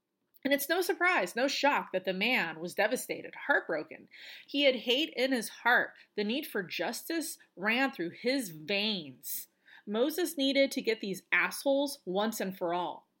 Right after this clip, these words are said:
Two lives for two lives. And really, if you think about it, three lives. For he feels a part of him died the day he lost his family. They got death,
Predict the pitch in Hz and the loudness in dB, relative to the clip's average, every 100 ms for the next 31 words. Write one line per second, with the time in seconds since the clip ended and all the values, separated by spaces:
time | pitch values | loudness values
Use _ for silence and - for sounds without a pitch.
0 | _ - 214 226 208 202 254 254 - 156 | _ -8 -6 0 4 4 4 0 -6 -8
1 | - 202 233 208 170 156 - - - _ | -6 -6 -4 -2 -2 -2 -8 -14 -16 _
2 | 247 285 403 349 226 214 - - 196 214 | -2 0 0 2 0 -2 -8 -10 -6 -4
3 | 220 180 165 170 175 - - 254 175 151 | -4 -2 -2 -2 -4 -6 -2 -2 -2 -6
4 | 143 - - - _ - 247 240 262 277 | -8 -8 -12 -14 _ -2 2 2 0 0
5 | 294 269 269 - 240 269 277 262 277 220 | 2 2 0 -2 2 4 2 0 -2 2
6 | 190 202 196 175 165 196 202 220 214 185 | 4 4 2 -2 -2 -2 -2 -4 -6 -2
7 | 180 190 - 190 185 190 170 160 156 147 | -2 -2 -4 -4 -4 -6 -6 -8 -14 -16
8 | - - - _ 185 196 214 277 269 _ | -18 -20 -20 _ -4 0 4 2 0 _
9 | 180 208 202 190 196 208 269 | -2 0 0 0 2 2 0